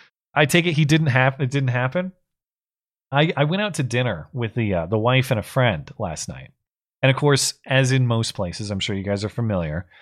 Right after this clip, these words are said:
you have to wear the mask to get into the restaurant and walk the twenty feet to your table past, I don't know, dozens of people eating their food, laughing, shouting, having a fun time, drinking, not wearing masks. But once you get to your magical table, you can take off your mask and set its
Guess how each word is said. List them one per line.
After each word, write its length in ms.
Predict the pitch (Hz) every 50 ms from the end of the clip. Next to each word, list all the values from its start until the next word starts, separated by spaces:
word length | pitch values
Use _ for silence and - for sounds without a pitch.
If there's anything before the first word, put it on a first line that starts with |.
| - _ _ _ _ _ _ _ _ _ _ _ _ _ -
you 140 | 131 131 123
have 200 | 131 151 151 151
to 160 | - 165 147
wear 360 | 127 113 110 127 165 196 214
the 120 | 208 185 175
mask 520 | 147 143 160 175 165 143 135 - - - -
to 100 | - 135
get 160 | 131 135 131 135
into 300 | 147 180 240 226 202 185
the 100 | 151 123
restaurant 680 | 104 98 92 - - - 101 92 82 73 73 78 - _ -
and 140 | 135 131 127
walk 240 | 135 135 135 131 -
the 100 | 135 123
twenty 300 | - - 151 147 139 131
feet 280 | 131 - 139 139 139
to 80 | - 127
your 100 | 120 110
table 400 | 107 - 196 240 233 175 135 127
past, 400 | 127 - 151 147 143 135 - - _ -
I 120 | 127 131
don't 140 | 135 131 127
know, 140 | 127 131 131
dozens 420 | 127 - 139 143 139 131 139 131
of 100 | 131 127
people 380 | - - 143 139 135 143 143 143
eating 240 | 135 131 135 143 135 131
their 120 | 127 123
food, 340 | 120 - 151 147 156 160 151
laughing, 500 | 131 113 113 123 135 135 131 165 151 147
shouting, 440 | 139 - - 127 117 135 143 151 151
having 300 | 120 123 131 135 135 131
a 40 | 127
fun 260 | - - 139 135 135
time, 260 | 127 131 139 151 156
drinking, 420 | 131 123 127 135 135 131 151 160 156
not 220 | 131 127 131 123
wearing 220 | 120 113 107 104
masks. 360 | 101 95 82 71 71 - - - - - - - _ _ _ _ -
But 140 | - 139 147
once 220 | 143 156 160 -
you 60 | 151 139
get 120 | 156 147
to 80 | - 147
your 80 | 135 131
magical 400 | 139 147 151 143 131 127 127 120
table, 420 | - - 285 294 214 165 151 156
you 100 | 143 127
can 140 | - 135 123
take 260 | 120 - 165 160 -
off 240 | - 156 160 143 -
your 80 | 135 120
mask 340 | 110 101 95 101 - - -
and 140 | 107 101
set 240 | - - - 123 113
its 160 | 107 - -